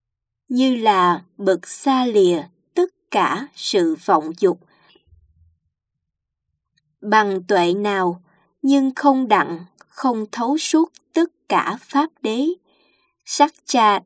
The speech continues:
Dhamma. Đây gọi là tuệ phiền yểm phi phản kháng.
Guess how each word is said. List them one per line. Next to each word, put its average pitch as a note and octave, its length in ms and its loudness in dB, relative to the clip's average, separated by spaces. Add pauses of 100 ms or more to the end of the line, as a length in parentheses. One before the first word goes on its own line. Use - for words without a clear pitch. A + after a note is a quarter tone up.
(120)
Dhamma. G#3+ 680 -2 (960)
Đây C4 460 -2
gọi F3 240 2
là F3+ 440 0 (200)
tuệ E3 340 2
phiền F3 420 2
yểm F3+ 360 -2 (240)
phi A3+ 280 0
phản G3 380 -6
kháng. A#3+ 340 -6